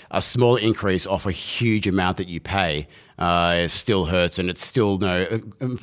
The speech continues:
effectively equivalent to, like, a substantial increase to what you would have seen back in the past. So whilst it is slowing, I think that, uh, we're clearly seeing that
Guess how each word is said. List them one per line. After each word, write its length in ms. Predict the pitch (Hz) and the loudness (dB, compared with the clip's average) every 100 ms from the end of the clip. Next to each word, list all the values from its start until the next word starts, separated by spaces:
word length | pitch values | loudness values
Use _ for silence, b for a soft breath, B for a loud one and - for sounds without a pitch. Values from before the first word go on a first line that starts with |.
| 127 | -2
effectively 420 | 139 127 104 98 | 0 2 0 0
equivalent 460 | 87 - 107 95 | 0 0 0 0
to, 120 | - 98 | -2 -2
like, 160 | 92 | -2
a 140 | 92 92 | -2 0
substantial 560 | - 101 - 98 95 | -2 -4 -2 0 0
increase 380 | 92 98 98 90 | -4 -2 -2 -2
to 80 | 101 | 0
what 180 | 95 87 | -2 -2
you 80 | |
would 80 | 90 | -4
have 100 | 87 | 0
seen 260 | - 90 87 | 0 0 0
back 200 | 85 80 | -2 -2
in 100 | 85 | -6
the 60 | |
past. 500 | 80 117 113 69 - B B B B | -4 2 2 2 -4 B B B B
So 260 | - 87 104 | 0 2 2
whilst 460 | 131 131 135 110 | 2 6 6 4
it 60 | 107 | 2
is 120 | 85 | 2
slowing, 420 | - 107 90 80 | 2 2 0 2
I 80 | 82 | 0
think 220 | 98 87 | 0 -2
that, 240 | 92 80 87 | -4 -2 0
uh, 160 | 85 | 0
we're 140 | 85 87 | 0 -2
clearly 380 | - - 95 87 | -4 -2 0 0
seeing 260 | 95 87 | 0 -2
that 240 | 85 85 | -2 -6